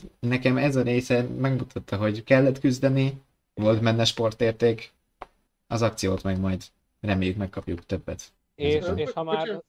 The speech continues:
Speaker 3: csak a,
Speaker 2: a
Speaker 3: a, a Sainz levetkőzésével kapcsolatban most még eszembe jutott egy rövid gondolat, hogy azért kicsit, kicsit itt is látszott az U S A amer-, amerikai hozzáállás, hogy, hogy a kamerával nem merték mutatni, azért az amerikai prüdéria megjelent, nem merték mutatni a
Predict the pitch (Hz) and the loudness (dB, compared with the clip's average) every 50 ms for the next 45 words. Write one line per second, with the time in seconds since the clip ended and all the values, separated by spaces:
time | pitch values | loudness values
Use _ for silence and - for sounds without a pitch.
0 | _ _ - 214 202 202 147 147 151 156 165 175 170 - _ _ - 156 156 151 | _ _ -12 -8 -4 -4 -2 -2 -2 -2 -4 -6 -8 -10 _ _ -12 -12 -12 -10
1 | - 170 165 143 - - 202 185 175 - - - - 160 170 175 170 165 165 143 | -6 -4 -4 -4 -2 0 0 0 0 -2 -8 -14 -12 -6 -4 -2 0 0 0 0
2 | - - 160 151 156 151 151 160 160 - - - - 160 151 151 151 143 160 151 | 0 0 0 2 2 2 0 -2 -4 -8 -10 -4 0 0 2 2 2 0 0 0
3 | 139 - - 156 147 147 147 143 151 139 - - 156 156 147 147 151 143 135 - | 0 0 0 -2 0 2 2 2 2 0 -2 -4 -2 -2 -2 -2 -2 -4 -2 2
4 | 151 151 147 143 143 151 139 147 143 135 135 - _ - 143 147 143 143 139 139 | 4 4 4 6 4 2 2 2 0 -2 -6 -10 _ -2 0 0 0 0 0 0
5 | 151 147 143 147 143 143 143 139 - 156 147 139 - _ _ _ _ _ _ 156 | 2 2 4 4 4 2 2 2 2 0 0 0 -4 _ _ _ _ _ _ -2
6 | 151 156 156 151 - - 196 - 180 160 - - _ _ _ _ _ _ _ 196 | 0 0 0 0 0 -2 0 2 0 0 0 -4 _ _ _ _ _ _ _ -4
7 | 196 - 196 196 196 202 202 - 143 - - 147 143 139 - - 147 139 143 - | -2 -2 0 0 -2 -4 -4 -8 -10 -8 -4 -4 -4 -4 -2 -4 -4 -4 -4 -10
8 | - 139 147 147 143 139 139 143 151 151 139 - 156 147 143 156 156 147 135 135 | -12 -8 -4 -2 -2 0 0 0 -2 -4 -2 0 0 2 2 2 2 0 -2 0
9 | 147 147 147 139 135 135 - 160 156 151 147 143 151 143 147 143 143 135 143 151 | 2 2 2 2 0 -2 0 2 2 4 4 4 4 4 4 2 2 2 2 0
10 | 143 131 156 147 139 143 147 147 151 151 151 160 143 - - 156 151 147 147 - | 0 0 -2 -2 -2 -2 0 0 0 2 0 -2 -2 -2 0 0 0 0 0 -4
11 | - _ _ _ _ _ - 143 135 131 - 170 170 170 160 156 156 151 151 156 | -12 _ _ _ _ _ -6 -6 -6 -4 -2 -2 0 0 2 2 2 2 2 2
12 | 180 196 196 196 185 180 165 160 - - 165 160 151 156 - 160 151 - 160 156 | 4 4 4 4 4 2 -2 -4 -4 -4 -4 -4 -4 -4 -4 -6 -4 -2 -2 -2
13 | 151 151 156 156 156 160 160 151 151 165 156 - 175 160 160 165 165 175 175 185 | -2 0 0 0 0 0 0 -2 -2 -2 -2 -2 -2 0 0 0 0 0 0 0
14 | 180 165 156 147 151 147 143 - 170 165 147 151 151 151 143 139 139 135 165 160 | 0 2 4 4 4 4 2 0 -2 0 2 4 4 4 4 4 2 0 0 -2
15 | 156 156 151 147 151 147 147 151 156 160 - - _ _ _ 165 175 196 202 196 | -4 -2 0 0 0 0 0 0 -2 -4 -6 -10 _ _ _ -2 2 4 4 4
16 | 175 - - 156 143 - 165 151 156 151 143 151 147 131 | 2 0 -4 -6 -6 -6 -8 -8 -6 -4 -2 -2 -2 -2